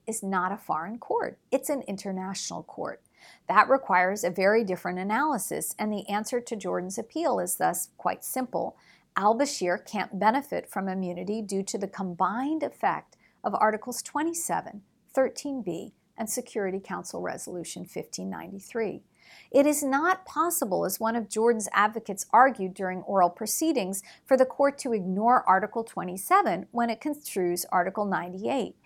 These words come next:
Each provision of the statute must be read in context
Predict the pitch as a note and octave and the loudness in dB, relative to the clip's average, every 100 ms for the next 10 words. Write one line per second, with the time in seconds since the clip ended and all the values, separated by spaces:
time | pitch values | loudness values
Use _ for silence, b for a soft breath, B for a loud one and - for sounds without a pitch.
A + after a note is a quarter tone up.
0 | B B B B D4 F4 F4 - - C4+ | B B B B 6 6 6 -2 -2 0
1 | G#3 G3+ G#3 G3+ - F#3 F3+ - A#3+ A#3+ | 2 2 0 -4 -2 -2 -2 -2 2 2
2 | B3+ - F#3+ F#3+ - G#3 F#3+ F3 F#3 F#3+ | 2 -4 -4 -6 -4 -2 4 4 2 -8
3 | - C#4+ D4 D#4 G3+ - - | -2 -2 -2 -6 -6 -10 -20